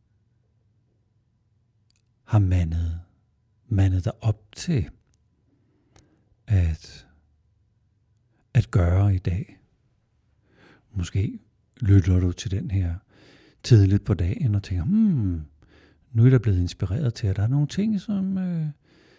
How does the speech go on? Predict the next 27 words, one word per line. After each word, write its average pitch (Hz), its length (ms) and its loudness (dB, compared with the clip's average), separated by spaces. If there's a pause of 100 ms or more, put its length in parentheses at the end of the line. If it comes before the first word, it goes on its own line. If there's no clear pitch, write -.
(200)
det, 175 380 -2
det - 100 -4
burde - 280 -6
jeg 113 80 -4
da 92 80 -4
gøre. 92 500 -6
Det 185 120 -8
kan 185 100 -10
jeg 165 100 -4
da 117 40 -2
godt 95 200 -6
se." - 240 -10 (2000)
Det 107 80 2
vil 101 100 2
være 82 120 -2
rigtig 85 440 -6 (580)
nyttigt 98 460 2
for - 180 -4
mig. 85 160 -10 (1300)
Der - 60 -8
er 101 40 2
nogle 92 140 2
beslutninger, 95 580 0
der 87 100 -2
har 85 100 0
stået 85 520 -2
og 80 60 -4